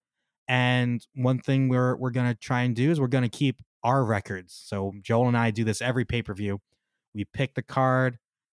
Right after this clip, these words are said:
do some bragging rights. Uh, so we're gonna, we're gonna, the records count here, Joel, just like A E W. So get ready for a lot of shit talk.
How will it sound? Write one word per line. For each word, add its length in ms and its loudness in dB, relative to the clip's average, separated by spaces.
do 100 0
some 180 0
bragging 420 2
rights. 560 -2
Uh, 400 0
so 240 -2
we're 140 0
gonna, 280 0
we're 120 -2
gonna, 240 0
the 80 -8
records 500 0
count 380 -2
here, 380 -4
Joel, 320 -2
just 260 2
like 140 -2
A 100 -6
E 140 -8
W. 420 -6
So 360 -6
get 160 0
ready 220 2
for 480 0
a 80 2
lot 240 2
of 100 -2
shit 200 -2
talk. 280 -20